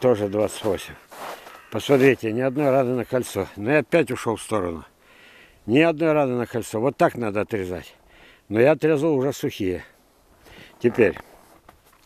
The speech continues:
возраст, знаете ли. Теперь, значит, как получилось. Здесь было три груши. Сладчайшая,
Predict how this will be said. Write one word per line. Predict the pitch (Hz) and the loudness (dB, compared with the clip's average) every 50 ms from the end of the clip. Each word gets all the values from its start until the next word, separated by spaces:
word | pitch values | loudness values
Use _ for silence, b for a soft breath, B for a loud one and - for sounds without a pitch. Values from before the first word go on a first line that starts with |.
| - - - - | -18 -14 -8 -2
возраст, | 92 131 156 120 101 92 87 85 | 2 2 2 4 4 2 0 2
знаете | 95 90 87 85 - 90 | 2 0 0 0 -2 -6
ли. | 80 73 - _ _ B B B B B B B B B B | -12 -12 -14 _ _ B B B B B B B B B B
Теперь, | - 123 110 127 127 101 87 - - B B B B B B B B B B B B B | 0 2 4 6 4 4 4 0 -6 B B B B B B B B B B B B B
значит, | - 110 110 113 - - - 107 - - - - - | -6 -4 -2 -2 -2 -2 -4 -6 -6 -8 -12 -4 2
как | - 156 151 - | 4 4 4 4
получилось. | - 143 143 143 131 - - 139 123 101 101 - - - | 2 2 2 2 2 2 2 2 4 4 2 0 -2 -6
Здесь | 110 101 95 143 151 127 | -10 -2 2 2 2 2
было | 123 135 135 131 113 | 4 4 4 4 4
три | - - 123 123 | 4 2 0 0
груши. | 104 104 107 113 - - - - - B B B B B B B B B B B | 2 2 0 0 -2 -4 -10 -12 -14 B B B B B B B B B B B
Сладчайшая, | - - 131 143 135 - - 165 165 156 127 - - 135 139 127 120 | -4 2 4 4 4 4 6 6 6 6 4 0 0 0 2 2 0